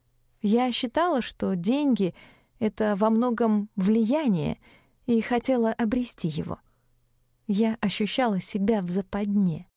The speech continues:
Затем в моём мышлении произошёл перелом. Я поняла, что не станет лучше,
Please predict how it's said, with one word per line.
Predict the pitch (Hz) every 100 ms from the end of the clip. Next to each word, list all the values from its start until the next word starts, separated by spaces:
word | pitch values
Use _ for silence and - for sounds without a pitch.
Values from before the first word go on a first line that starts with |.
| _ _ _ _ _ _ _
Затем | 190 220 349 381 - -
в | 208
моём | 240 262 277
мышлении | 233 233 - 370 302 226
произошёл | 208 220 220 233 302 277 - _
перелом. | 247 247 233 196 156 - _ _ _ _ _
Я | 208 254
поняла, | 285 285 320 339
что | - 240
не | 247 277
станет | - 311 285 196 160 -
лучше, | 226 311 285 - 160